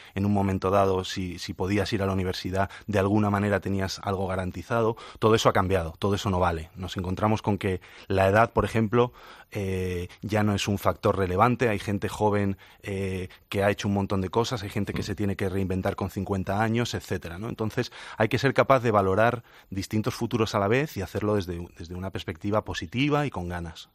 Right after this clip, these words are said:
Speaker 2: Bien. Eh, es un método sencillo. ¿Cuántos pasos tiene?
Speaker 1: Son cuatro fases y,
Speaker 2: Mm.
Speaker 1: eh, la, son cuatro Ps, ¿no? Eh, pro-, persona, propósito, proyección y plan, ¿no? ¿Quién eres? ¿Qué quieres?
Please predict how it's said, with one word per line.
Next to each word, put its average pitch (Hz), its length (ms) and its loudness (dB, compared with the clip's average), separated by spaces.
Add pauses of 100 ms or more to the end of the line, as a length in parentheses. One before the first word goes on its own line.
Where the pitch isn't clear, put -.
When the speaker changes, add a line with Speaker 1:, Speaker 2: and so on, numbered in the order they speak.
(160)
Speaker 2:
Bien. 65 400 -8 (460)
Eh, - 320 -10
es 107 160 -2
un 147 260 4
método 170 300 6
sencillo. 90 560 4
¿Cuántos 139 320 4
pasos 110 320 -2
tiene? - 300 -6 (340)
Speaker 1:
Son 147 220 0
cuatro 151 280 6
fases 160 600 -2
y, 95 280 -4
Speaker 2:
Mm. 64 260 -6
Speaker 1:
eh, 92 400 -6 (160)
la, 90 260 -8
son 110 300 -6
cuatro 135 320 0
Ps, 123 340 0
¿no? 120 260 -8 (300)
Eh, 101 140 -8
pro-, - 260 -4 (140)
persona, 147 500 -2
propósito, 143 580 -4
proyección 113 560 -4
y 98 60 -2
plan, 87 340 -6
¿no? 135 240 -8
¿Quién 120 220 -2
eres? 160 320 -2
¿Qué 110 160 -6
quieres? 147 460 -4